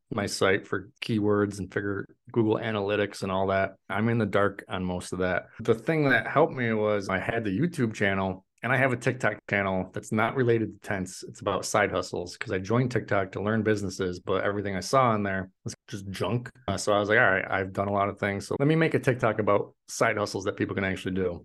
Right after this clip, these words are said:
That accidentally blew to ninety thousand people. So the reason I've been able to sell my course is entirely because I've accidentally never tried purposely creating a social media following.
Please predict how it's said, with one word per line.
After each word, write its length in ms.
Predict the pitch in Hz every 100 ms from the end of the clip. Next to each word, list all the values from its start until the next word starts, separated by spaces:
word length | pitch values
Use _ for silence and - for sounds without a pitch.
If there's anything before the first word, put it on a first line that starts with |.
| -
That 280 | 110 117 147
accidentally 480 | 143 - 131 127 113
blew 320 | 98 107 104
to 140 | 101 95
ninety 240 | 104 104
thousand 400 | 101 104 92 90
people. 400 | 92 90 85 - _
So 200 | - 120
the 100 | 113
reason 440 | 117 165 190 156
I've 100 | 127
been 300 | 117 117 117
able 220 | 113 104 101
to 80 |
sell 180 | 92 107
my 140 | 101 95
course 360 | 101 98 -
is 140 | 98 98
entirely 500 | 92 135 135 123 113
because 600 | 104 110 104 101 95 -
I've 300 | 101 98 95 - -
accidentally 920 | 120 113 - 110 110 107 98 92 92 -
never 340 | 104 107 110 120
tried 340 | 117 117 110
purposely 540 | - 101 101 - 113 95
creating 480 | - 104 101 98 95
a 40 |
social 340 | - 98 -
media 340 | 95 92 92 87
following. 500 | 90 87 87 85